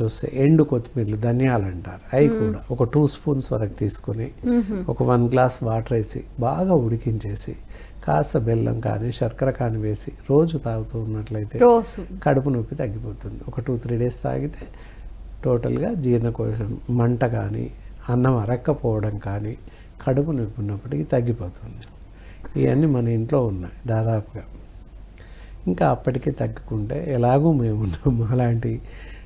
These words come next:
Speaker 1: ఎక్స్‌పర్ట్ డాక్టర్స్ ఉంటారు, ఆయుర్వేద వైద్య నిపుణులు వచ్చినట్లయితే వారి వారి శరీర తత్వాన్ని నాడి పరీక్షించి ఇంకా ఏవైనా సమస్యలు ఉంటే వాడికి అనుగుణంగా ఔషధాలను ఇవ్వడం, సూచించడం జరుగుతూ ఉంటుంది.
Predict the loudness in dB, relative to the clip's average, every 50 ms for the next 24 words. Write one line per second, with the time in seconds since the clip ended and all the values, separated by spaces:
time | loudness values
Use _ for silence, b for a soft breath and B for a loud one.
0 | B -6 -2 -2 -2 -2 -2 -4 -2 -2 0 0 0 0 0 -2 -2 -2 -2 -2
1 | -4 -2 -4 -4 -6 -4 -4 -4 -4 -2 -2 0 0 2 2 0 0 0 0 0
2 | 0 -2 -2 -4 -4 -4 -4 -6 -6 -6 -8 -8 -8 -8 -10 -12 -8 -4 -4 -4
3 | -4 -4 -4 -4 -4 -4 -2 -2 -2 -2 -2 -4 -6 -8 B B B B B B
4 | -8 -2 0 2 4 4 4 2 0 0 -2 -2 -4 -4 -2 0 0 2 2 0
5 | 0 0 -2 -2 -4 -4 -4 -4 -4 -4 -2 -2 -2 -4 -4 -4 -2 -2 0 0
6 | 2 4 4 4 4 4 2 -2 -2 -2 -4 -4 -6 -6 -4 -4 -4 -6 -8 -10
7 | -10 b b b b b b b -4 -2 0 0 2 2 4 4 4 4 2 0
8 | 0 0 0 0 -2 -2 -2 -2 -2 -2 -2 -4 -4 -4 -4 -2 -4 -4 -4 -4
9 | -6 -6 -6 -4 -2 -2 -2 -2 -2 -4 -2 -2 0 0 2 4 4 4 4 2
10 | 0 -2 -4 -6 -6 -8 B B B B B B B B B B -10 -4 -2 0
11 | 0 0 0 -2 -2 0 0 0 -2 -2 -2 -4 -4 -4 -4 -4 -4 -4 -6 -4
12 | -2 -2 -2 -2 -2 -2 -4 -4 -4 -6 -6 -4 -2 -2 -2 -2 -4 -6 -8 -10
13 | -8 -8 -10 -10 -12 -14 -14 -14 -14